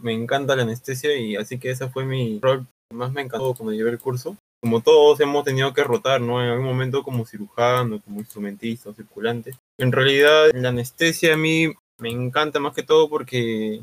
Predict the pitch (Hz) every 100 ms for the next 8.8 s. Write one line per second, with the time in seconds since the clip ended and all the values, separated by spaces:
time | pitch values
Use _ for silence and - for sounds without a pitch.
0 | 123 _ - 139 156 160 170 175 165 143
1 | 127 127 123 117 _ _ 139 156 147 151
2 | 156 143 135 156 156 131 131 147 151 147
3 | 127 113 104 104 104 113 - 123 120 127
4 | 139 147 151 - - 117 117 117 123 127
5 | 139 147 139 120 139 143 143 123 - 117
6 | 131 131 120 127 139 _ - 127 131 131
7 | 139 135 147 131 - _ 135 139 139 131
8 | 127 135 127 123 139 143 143